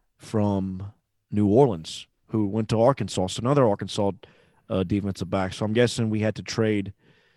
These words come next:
uh, McGlothern, or I guess we had to get, in order to get Fusha and, uh, uh, Greg, uh,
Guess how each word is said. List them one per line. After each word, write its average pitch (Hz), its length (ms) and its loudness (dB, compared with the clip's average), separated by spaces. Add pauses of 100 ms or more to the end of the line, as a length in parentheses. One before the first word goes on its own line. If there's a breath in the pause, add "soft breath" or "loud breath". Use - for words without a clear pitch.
(460)
uh, 98 120 0
McGlothern, 101 640 0
or 92 220 -4 (100)
I 110 60 -8
guess 107 220 -4
we 113 60 -2
had 101 80 -2
to 104 60 -2
get, 101 160 -12
in 107 140 -8
order 107 160 2
to 101 80 -2
get 107 260 -2
Fusha 104 540 0
and, 95 160 -2
uh, 90 280 -2 (1400)
uh, 90 360 0 (100)
Greg, 101 400 0
uh, 90 380 -2